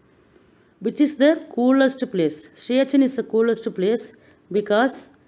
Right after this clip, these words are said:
its temperature is minus ten degree Celsius. Write the names of the places where temperatures are above ten degree. Delhi is, uh, having temperature above ten degree,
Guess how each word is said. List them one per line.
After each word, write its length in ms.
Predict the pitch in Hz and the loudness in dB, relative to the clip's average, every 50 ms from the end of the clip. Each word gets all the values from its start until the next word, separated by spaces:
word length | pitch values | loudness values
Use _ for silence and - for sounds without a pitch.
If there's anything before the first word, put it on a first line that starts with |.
| _ _ _ _ _ _ _ - | _ _ _ _ _ _ _ -8
its 160 | - 180 - | -8 -8 -4
temperature 400 | - 214 214 - 220 240 233 233 | -4 -4 -2 0 0 0 0 0
is 260 | 208 220 269 262 254 | 0 0 0 -2 -2
minus 380 | 202 196 185 196 208 220 233 226 | -4 -4 -2 -2 -2 -2 -4 -4
ten 240 | - 185 175 180 170 | -2 -2 -2 0 0
degree 300 | 160 156 156 151 156 - - _ _ _ _ _ _ _ _ _ - - _ | -2 -2 -4 -6 -8 -10 -14 _ _ _ _ _ _ _ _ _ -20 -20 _
Celsius. 720 | - - 180 170 160 - - - 151 143 - - - _ _ _ _ _ _ _ _ _ _ _ _ _ _ _ _ _ _ - | -12 -8 -8 -8 -8 -10 -14 -16 -18 -18 -18 -20 -20 _ _ _ _ _ _ _ _ _ _ _ _ _ _ _ _ _ _ -4
Write 240 | - 214 247 277 247 | 0 0 2 2 4
the 100 | 285 262 | 4 2
names 300 | 220 214 233 254 254 262 | 4 2 2 2 2 2
of 160 | 262 240 208 | 0 2 2
the 80 | 247 | 0
places 540 | - - 196 196 185 190 220 226 214 214 - | 0 2 2 2 2 2 0 0 -2 -2 -2
where 180 | 180 202 202 196 | 0 2 2 2
temperatures 600 | 190 - 196 196 180 214 233 226 - 240 226 - | 0 0 -2 -2 0 -2 -2 0 0 -2 0 0
are 100 | 226 220 | 0 0
above 300 | 208 190 175 208 214 208 | 0 2 2 0 0 0
ten 180 | 208 196 190 190 | 0 0 0 0
degree. 380 | 175 175 165 151 156 147 - - - _ _ _ _ _ _ _ _ _ - | 0 0 0 -2 -2 -4 -6 -10 -20 _ _ _ _ _ _ _ _ _ -4
Delhi 540 | 185 190 208 214 233 247 240 196 156 - - - - _ _ _ _ _ _ _ _ _ _ _ _ | 0 0 2 2 2 2 0 0 -2 -4 -8 -14 -20 _ _ _ _ _ _ _ _ _ _ _ _
is, 140 | - 190 - | -10 -6 -4
uh, 440 | 202 202 196 196 190 190 190 180 180 | -2 -2 0 0 0 0 -2 -4 -4
having 320 | 180 202 208 208 214 214 196 | -4 -2 -2 0 -2 -2 -2
temperature 540 | - 196 185 165 202 202 202 - 208 208 190 | -2 -4 -2 -2 -2 -2 -2 -2 -2 -2 -2
above 260 | - 180 196 208 196 | -2 -2 -2 -2 -2
ten 160 | - 190 190 185 | -2 -4 -2 -2
degree, 420 | 185 185 185 208 240 277 - - | -2 0 0 0 0 -2 -4 -8